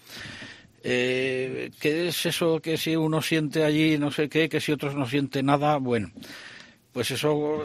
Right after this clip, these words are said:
eh, habría que preguntárselo a cada una de las personas,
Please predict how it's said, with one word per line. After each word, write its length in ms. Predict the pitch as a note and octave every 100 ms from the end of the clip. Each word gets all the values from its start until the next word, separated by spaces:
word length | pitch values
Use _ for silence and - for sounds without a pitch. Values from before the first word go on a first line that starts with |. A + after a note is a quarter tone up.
| D3
eh, 340 | D3 C#3+ C3+ C3 - - -
habría 240 | C3 B2+
que 100 | C3
preguntárselo 640 | C3+ C#3 B2+ C#3 B2 D3+ D3
a 60 |
cada 240 | - B2+ B2
una 240 | A#2+ A#2+
de 80 | A2+
las 140 | A2+
personas, 640 | - G#2 - F#2 D2+ -